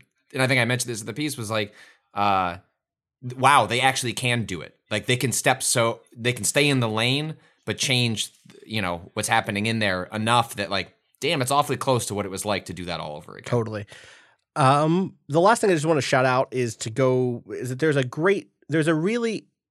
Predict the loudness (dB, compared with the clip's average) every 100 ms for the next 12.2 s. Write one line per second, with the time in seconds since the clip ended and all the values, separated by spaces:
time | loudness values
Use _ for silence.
0 | _ _ _ -10 -2 2 2 4 4 4
1 | 2 2 2 0 2 0 2 2 2 2
2 | -2 -2 -2 0 0 -2 -2 0 0 0
3 | -2 -12 -20 _ 4 4 4 0 -2 -4
4 | -2 -6 -4 -4 -2 -4 -2 -2 -2 -6
5 | -6 -4 -2 0 0 -2 -8 -20 -20 -2
6 | 0 2 -2 -6 _ -4 -2 -2 -2 -6
7 | 0 2 2 2 -2 -2 -4 -2 4 6
8 | 6 6 6 6 4 0 2 2 0 0
9 | -2 -2 -10 -10 -2 0 0 -2 0 0
10 | 2 2 2 0 -2 -2 -2 -2 -4 -6
11 | -8 -4 -4 -4 -2 0 0 2 0 2
12 | 0 0